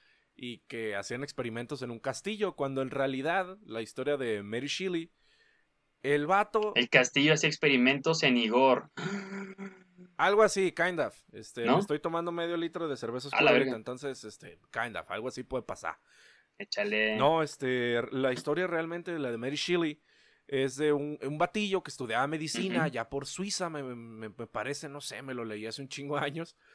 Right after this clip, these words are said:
Speaker 1: este, que estudiaba
Speaker 2: Ujú.
Speaker 1: medicina y que en una de esas, el, al vato se le prende el foco de decir, "Güey, ¿y si intentamos reanimar a una persona?". Y todos se le quedan viendo, "No, güey, eso es del diablo, güey.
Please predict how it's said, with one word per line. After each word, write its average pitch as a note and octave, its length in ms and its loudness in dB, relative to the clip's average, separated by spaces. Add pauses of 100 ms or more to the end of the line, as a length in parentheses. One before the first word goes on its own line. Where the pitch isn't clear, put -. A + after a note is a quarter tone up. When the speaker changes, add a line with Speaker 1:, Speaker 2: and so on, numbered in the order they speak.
(300)
Speaker 1:
este, A#2 1080 -2 (460)
que D3+ 120 0
estudiaba C#3+ 360 4
Speaker 2:
Ujú. D#3+ 60 0
Speaker 1:
medicina F3 640 -2 (420)
y C#3 100 -8
que D#3+ 120 -2
en D3+ 100 2
una F3+ 200 2
de G3 120 2
esas, E3+ 560 -2
el, C3+ 360 -2
al C#3 220 0
vato D3 300 2
se F#3+ 120 0
le E3 120 4
prende D3 320 -2
el F3 80 0
foco F#3 460 -4
de D3 80 6
decir, C#3 380 -2
"Güey, D#3 280 -8
¿y C#3 160 -12
si B2+ 240 -12
intentamos C3 520 -10
reanimar D3+ 360 -2
a - 20 -6
una F#3+ 160 -4
persona?". D#3+ 380 -4
Y E3+ 60 -6
todos A#2+ 200 -6
se B2+ 80 -6
le A#2 100 -6
quedan A#2+ 200 -2
viendo, A#2 220 -6
"No, F2 240 -4
güey, A2 180 -6
eso G#2+ 160 -12
es G2 40 -16
del A#2+ 140 -8
diablo, A2 360 -4
güey. G#2 240 -6